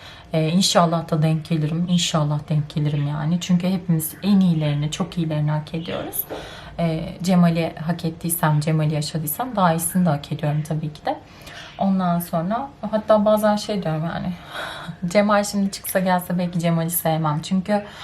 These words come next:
e, aradan iki buçuk sene geçti.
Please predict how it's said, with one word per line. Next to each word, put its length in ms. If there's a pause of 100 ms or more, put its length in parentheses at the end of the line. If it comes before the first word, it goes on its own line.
(500)
e, 380
aradan 360
iki 240
buçuk 220
sene 240
geçti. 520